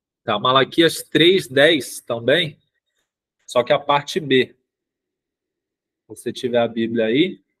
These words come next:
nem tudo eu coloquei aqui o versículo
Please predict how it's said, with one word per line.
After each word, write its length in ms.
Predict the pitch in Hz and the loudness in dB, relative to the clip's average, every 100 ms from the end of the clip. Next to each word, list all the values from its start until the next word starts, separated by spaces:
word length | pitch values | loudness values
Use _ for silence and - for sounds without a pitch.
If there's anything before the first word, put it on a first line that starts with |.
| _ _ _ _ _ _ _ _ _ _ _ _ _ _ - | _ _ _ _ _ _ _ _ _ _ _ _ _ _ -10
nem 180 | 143 170 | -8 -6
tudo 220 | 190 180 | -2 -2
eu 60 | 170 | 0
coloquei 420 | 180 165 - 147 | 0 0 2 2
aqui 320 | 139 - 143 | 0 -4 -4
o 80 | 135 | 0
versículo 760 | 135 - 127 135 127 117 113 | -2 -2 -6 -2 0 -2 -6